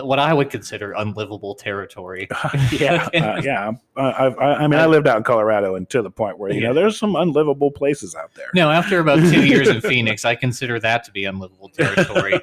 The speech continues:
Speaker 2: <laughs>
Speaker 1: Hopefully it's nicer now. This was in, you know, twenty twelve,
Speaker 2: Yeah.
Speaker 1: uh, about that time. So hopefully things have improved, but holy shit.
Speaker 2: Yeah.
Speaker 1: Um, and then when I lived there, even in twenty twelve, people would say, like, "If you moved here five years ago, it wouldn't be anything like this." I mean, the crime was out of control. I mean, shit was spiraling,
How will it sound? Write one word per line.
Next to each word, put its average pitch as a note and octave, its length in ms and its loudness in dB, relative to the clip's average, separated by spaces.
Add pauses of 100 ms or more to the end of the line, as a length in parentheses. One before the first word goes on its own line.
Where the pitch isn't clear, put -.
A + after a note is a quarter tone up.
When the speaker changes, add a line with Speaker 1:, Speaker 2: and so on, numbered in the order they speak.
Speaker 2:
<laughs> - 120 -16
Speaker 1:
Hopefully D3+ 460 -2
it's B2 160 -6
nicer A2+ 360 -2
now. G2+ 280 0
This G#2 180 -6
was G#2 140 -12
in, G2+ 180 -4
you G2 80 -6
know, F#2 180 -10
twenty G#2 300 -6
twelve, F#2 460 -8
Speaker 2:
Yeah. E2+ 240 -16 (140)
Speaker 1:
uh, F2+ 300 -6
about F#2 240 -6
that F#2 200 -6
time. F2+ 380 -6
So F#2+ 180 -6
hopefully B2 400 0
things A2+ 260 -2
have G2+ 120 -10
improved, F#2+ 560 -6
but F2+ 120 -10
holy A2 380 -6
shit. - 420 -12 (180)
Speaker 2:
Yeah. G2 320 0
Speaker 1:
Um, F#2 600 0
and G#2+ 160 0
then A2+ 120 0
when A#2+ 140 0
I A#2 120 0
lived B2 300 -2
there, F#2 260 -2
even G2 220 -6
in F#2 60 -6
twenty F#2+ 220 -14
twelve, G#2 280 -4
people G2+ 180 -12
would F#2+ 100 -14
say, G2+ 240 -6
like, F#2+ 280 -6
"If - 80 -20
you A2+ 80 -4
moved A2+ 260 -2
here F#2+ 120 -8
five G2 280 -2
years G2 200 -4
ago, F#2+ 180 -4
it F#2+ 60 -6
wouldn't G2 180 -4
be F#2+ 80 -6
anything F#2 380 -8
like F2+ 260 -6
this." F#2 280 -8
I F#2+ 40 -20
mean, F#2 160 -6
the F#2 60 -12
crime G2+ 280 -4
was F#2+ 140 -6
out F#2 140 -2
of F#2 80 -12
control. F#2 560 -6
I F2 40 -10
mean, F2+ 100 -8
shit D#3 220 -6
was G2+ 120 -12
spiraling, F#2+ 480 -2